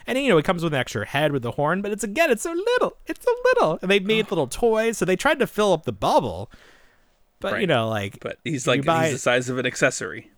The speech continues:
Speaker 2: pretty much.
Speaker 1: He, he should have been an accessory to Earl. It should have been a two-pack.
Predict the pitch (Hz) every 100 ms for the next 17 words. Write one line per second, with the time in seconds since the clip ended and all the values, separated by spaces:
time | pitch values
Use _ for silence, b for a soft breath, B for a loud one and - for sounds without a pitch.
0 | _ 120 117 117 - - - - - 165
1 | 160 151 - 135 - 196 196 - 190 208
2 | 196 170 135 170 190 123 104 127 - 131
3 | 123 - 165 - 139 107 113 - 123 107
4 | 139 113 95 - 139 120 120 92 - 185
5 | 180 - - -